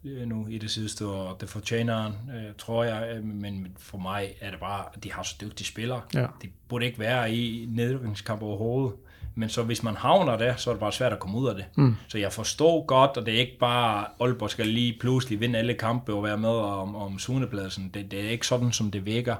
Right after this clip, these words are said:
Speaker 1: Det er
Speaker 2: Mm.
Speaker 1: svært at komme ud af en spiral. Men hvis du kigger på materialet i holdet, så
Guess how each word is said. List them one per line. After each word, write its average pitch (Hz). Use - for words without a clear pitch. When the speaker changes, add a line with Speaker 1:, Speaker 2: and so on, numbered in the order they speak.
Speaker 1:
Det 202
er 147
Speaker 2:
Mm. 135
Speaker 1:
svært 113
at 110
komme 113
ud 131
af 110
en 104
spiral. 113
Men 95
hvis 87
du -
kigger 117
på 95
materialet 101
i 92
holdet, 110
så -